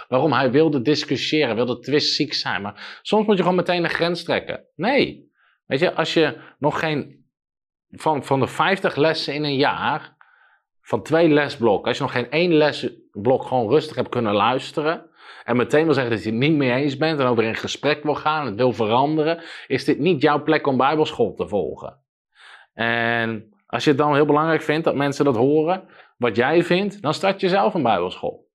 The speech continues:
En dan kijken we hoeveel mensen bijbelschool komen volgen bij je.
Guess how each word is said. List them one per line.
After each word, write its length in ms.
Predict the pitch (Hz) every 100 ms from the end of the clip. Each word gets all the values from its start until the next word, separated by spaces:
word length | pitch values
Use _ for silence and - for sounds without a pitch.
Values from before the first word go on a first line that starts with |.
| _
En 120 | -
dan 100 | 151
kijken 300 | - 160 170
we 60 | 175
hoeveel 180 | 180 180
mensen 300 | 185 180 185
bijbelschool 440 | 190 185 170 127
komen 280 | 107 104 92
volgen 300 | 95 85 87
bij 240 | 90 90
je. 120 | 120